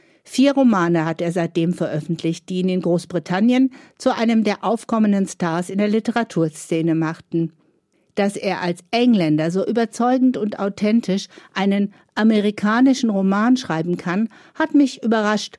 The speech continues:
Whittaker hat die U S A nur wenige Male besucht. Seine Recherchen führten den Londoner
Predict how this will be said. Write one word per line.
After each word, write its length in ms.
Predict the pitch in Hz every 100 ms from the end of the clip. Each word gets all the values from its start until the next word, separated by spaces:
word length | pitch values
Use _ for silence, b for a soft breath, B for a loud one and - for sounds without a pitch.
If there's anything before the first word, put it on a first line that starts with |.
| b b _ -
Whittaker 520 | 208 - 277 269 240
hat 180 | 202 196
die 100 | 190
U 140 | 202
S 220 | 160 170
A 180 | - 156
nur 220 | 214 233 196
wenige 380 | 196 190 180
Male 340 | 160 151 151 156
besucht. 500 | 160 160 156 - - b b
Seine 360 | - 175 175 156
Recherchen 600 | 151 156 156 185 254 240
führten 440 | - 254 254 240
den 180 | 220 214
Londoner 640 | 175 196 208 214 214